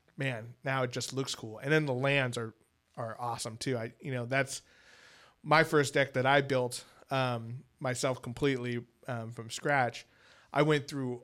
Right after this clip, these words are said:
all of my fancy lands that I had, that I had accumulated from opening packs over the three, four months or whatever. And I just put all the fancy ones, like all the, like, the Kamigawa Neon, uh, Dynasty ones. I love all those ones.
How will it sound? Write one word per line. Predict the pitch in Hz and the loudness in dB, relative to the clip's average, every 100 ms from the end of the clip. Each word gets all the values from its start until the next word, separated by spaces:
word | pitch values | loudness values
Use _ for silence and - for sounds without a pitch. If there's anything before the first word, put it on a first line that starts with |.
| _ | _
all | 143 151 156 | 4 8 8
of | 151 | 6
my | 147 131 | 2 -2
fancy | - 139 135 - 131 | 0 -2 0 -2 -4
lands | 131 131 127 123 | -4 -2 -4 -4
that | 123 | -4
I | 117 | -4
had, | 120 120 117 117 - - - | -4 -6 -6 -10 -14 -20 -8
that | 139 123 | -4 -2
I | 123 | -2
had | 117 | -4
accumulated | - 143 131 120 113 | -4 -4 -2 -2 -4
from | 131 120 | -6 -6
opening | 120 127 123 | -4 -4 -4
packs | - 131 117 - - - - | -6 -6 -6 -8 -8 -8 -6
over | 135 120 120 | -6 -4 -8
the | 120 117 - - _ _ | -10 -14 -18 -20 _ _
three, | 147 123 | -4 -4
four | 120 127 | -2 -2
months | 120 120 120 | -2 -4 -4
or | 120 | -4
whatever. | 120 117 113 110 - - - - - 127 | -2 -4 -6 -10 -12 -20 -20 -20 -12 2
And | |
I | 139 | 4
just | 135 - | 4 0
put | 135 | -4
all | 131 139 135 | 0 0 0
the | 123 | -2
fancy | - 127 123 - | -4 -6 -4 -6
ones, | 117 110 107 | -8 -10 -10
like | 120 | -4
all | 139 135 | 2 2
the, | 127 - _ | 0 -8 _
like, | 139 131 | -4 -4
the | |
Kamigawa | 123 160 147 135 135 135 131 127 - | 2 4 6 6 8 8 8 4 2
Neon, | 139 135 131 123 123 - | -2 2 2 0 -4 -4
uh, | 127 | -2
Dynasty | 120 127 127 - | 0 0 -2 -2
ones. | 143 143 151 - - | 0 0 -2 -8 -4
I | 135 | -2
love | 123 131 120 | 0 0 -2
all | 113 110 | -6 -4
those | 127 127 120 | 0 0 -2
ones. | 113 110 | -8 -12